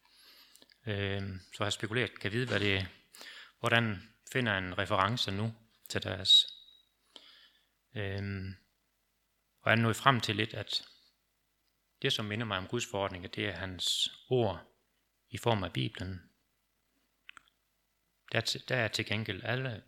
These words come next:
Guds forordninger samlet på ét sted. Jesus, han er opfyldelsen af Guds forordninger. Og i samråd med Guds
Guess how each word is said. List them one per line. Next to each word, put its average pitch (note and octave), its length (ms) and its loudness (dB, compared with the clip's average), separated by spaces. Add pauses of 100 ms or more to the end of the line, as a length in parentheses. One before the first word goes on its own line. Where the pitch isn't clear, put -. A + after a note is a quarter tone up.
Guds - 360 -2
forordninger F#2+ 460 -2
samlet G2 520 -4 (200)
på A2+ 120 -6
ét A2+ 100 0 (100)
sted. F#2+ 220 -6 (2000)
Jesus, A2+ 440 2
han A#2 260 0
er F#2+ 160 0
opfyldelsen G2+ 600 4
af F#2+ 120 -4
Guds G#2+ 220 -4
forordninger. G2 680 -4 (1600)
Og A2 100 0
i - 20 -2
samråd A2+ 500 4
med F#2 440 -2
Guds A#2+ 280 0